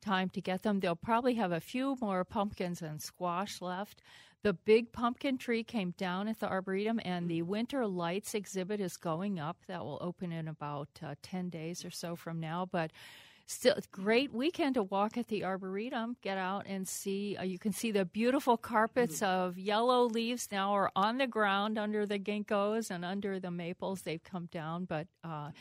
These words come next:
no ice yet on Three Mile Drive, so good time to get out there and walk. Uh, we did some taping the other day,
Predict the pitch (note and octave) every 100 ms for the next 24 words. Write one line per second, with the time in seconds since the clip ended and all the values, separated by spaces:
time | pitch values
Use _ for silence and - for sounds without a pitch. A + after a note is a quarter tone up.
0 | - - - - G3+ G#3+ - G3 G#3 -
1 | G3 F#3+ G#3+ G3 - F3+ F3+ D#3+ E3 D#3+
2 | D3+ E3 - F#3 D3+ E3 E3 F#3+ F3 F3+
3 | F3 D#3 E3 E3+ E3 D#3+ D#3 D3+ F3+ -
4 | F3 D3+ - - - - G#3+ A3+ - G3+
5 | - G#3+ A3+ B3 G#3 F3+ E3+ E3+ E3 E3
6 | E3+ F3